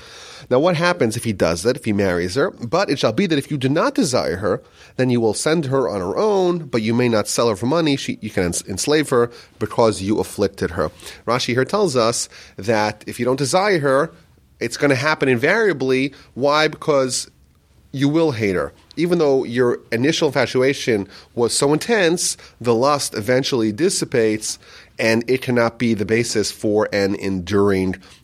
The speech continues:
relationship. So that's the first mitzvah that is covered in this week's parsha.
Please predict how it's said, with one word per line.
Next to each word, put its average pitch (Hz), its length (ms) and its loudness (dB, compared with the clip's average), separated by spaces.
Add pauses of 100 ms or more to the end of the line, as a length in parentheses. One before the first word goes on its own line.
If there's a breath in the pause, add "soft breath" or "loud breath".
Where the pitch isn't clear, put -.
relationship. 95 540 -2
So 226 100 2
that's 226 80 2
the 202 80 2
first 135 300 0
mitzvah 117 300 2
that 101 160 2 (140)
is 104 100 -4
covered 104 200 0
in 104 60 0
this 98 140 -4
week's 95 100 -6
parsha. - 380 -2